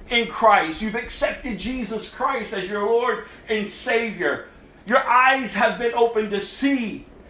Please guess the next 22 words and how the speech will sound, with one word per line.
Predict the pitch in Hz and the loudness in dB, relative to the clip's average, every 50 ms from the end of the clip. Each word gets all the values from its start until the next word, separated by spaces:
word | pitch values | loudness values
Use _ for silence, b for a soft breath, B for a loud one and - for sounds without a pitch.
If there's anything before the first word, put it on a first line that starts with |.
| B B B | B B B
that | 233 226 214 | 2 2 4
He | - 269 294 285 285 | 2 0 -2 -2 -2
is | 262 - - | -2 -4 -2
the | 247 214 | -4 -4
Son | - - - 247 220 208 | -4 0 2 2 2 4
of | 208 208 - | 2 -2 2
God. | - 196 185 170 156 147 - - - B B B B B B | 6 6 8 8 6 4 2 0 -6 B B B B B B
You | 220 220 | -2 2
have | 226 233 240 233 | 2 4 4 4
a | 214 175 170 | 2 0 0
belief | - 233 220 226 254 285 294 277 226 - | 2 2 2 2 2 -2 -2 -2 -2 -4
and | 226 214 220 | -4 -6 -4
you | 220 | 0
have | 208 220 220 220 214 | 0 0 0 0 -2
a | - | -4
confession | - 208 196 - - - 330 339 - - - - 254 233 220 196 156 - - - - - B B B B B B | -4 -6 -6 -6 -4 -2 0 0 0 -2 -4 -4 -2 -2 -2 -2 -4 -10 -16 -20 -20 -20 B B B B B B
that | 240 240 220 | 2 2 2
He | 240 240 220 | 2 0 0
rose | 214 240 285 320 330 311 294 269 - - | 4 6 6 6 6 4 2 -2 -4 -6
from | - - - 233 262 254 226 220 | -8 -4 0 0 0 0 -2 -4
the | 214 208 | -4 -2
dead. | 170 208 220 233 233 233 226 214 208 302 131 | 0 0 0 0 -2 -2 -4 -4 -6 -8 -12